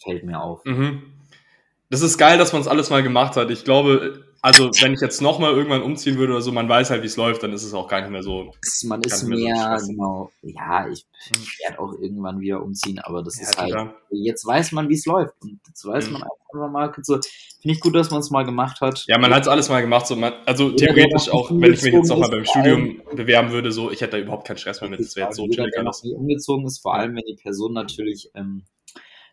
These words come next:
Speaker 1: noch minderjährig ist, sollte man auf jeden Fall mal machen.
Speaker 2: Mhm.
Speaker 1: Einfach mal von zu Hause weggehen und umziehen.
Speaker 2: Safe.
Speaker 1: Ist ein wildes Ding.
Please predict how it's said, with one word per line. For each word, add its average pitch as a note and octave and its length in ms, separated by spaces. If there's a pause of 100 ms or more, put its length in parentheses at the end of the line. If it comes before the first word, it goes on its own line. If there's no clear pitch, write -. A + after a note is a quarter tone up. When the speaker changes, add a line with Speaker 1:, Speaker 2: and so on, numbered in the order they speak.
Speaker 1:
noch G2+ 180
minderjährig C#3+ 580
ist, C3 160
sollte A#2 300
man A2+ 120
auf G#2 200
jeden A2 180
Fall G#2+ 180
mal G2+ 200
machen. C#3+ 480 (160)
Speaker 2:
Mhm. A#2+ 320
Speaker 1:
Einfach C#3+ 280
mal C#3 140
von C3+ 180
zu A#2+ 140
Hause A#2 320
weggehen A2+ 320
und G#2 140
umziehen. C#3 520
Speaker 2:
Safe. A#2 320 (920)
Speaker 1:
Ist A#2 220
ein B2 120
wildes C3 360
Ding. C3+ 280